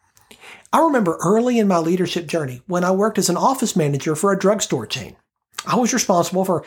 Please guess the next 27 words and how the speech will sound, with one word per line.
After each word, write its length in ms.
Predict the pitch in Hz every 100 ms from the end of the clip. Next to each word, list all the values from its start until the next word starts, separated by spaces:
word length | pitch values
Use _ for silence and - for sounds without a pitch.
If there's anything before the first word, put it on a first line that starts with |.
| -
hiring 480 | - 190 226 240 214
and 80 |
overseeing 640 | 185 170 165 - 233 190 175
about 220 | 160 233
a 40 |
dozen 440 | 185 160 190 196 208
cashiers 720 | - 175 170 160 156 202 - - - - -
and 160 | 202
half 200 | 190 240
a 60 | 247
dozen 320 | 208 190 202
or 80 | 202
so 340 | 196 143 160 -
stock 340 | - 254 247
guys. 320 | 143 - - - _ _ - - -
It 120 | 208 226
was 160 | 196
my 120 | 170
first 360 | 151 214 269 269
leadership 420 | 208 208 190 196
experience, 640 | - - 165 131 92 - - -
and 320 | 151 139 131
boy, 480 | - 190 214 226 233 185
was 160 | 147
it 100 | 170
an 100 | 151
eye-opener. 640 | 139 160 165 131 - -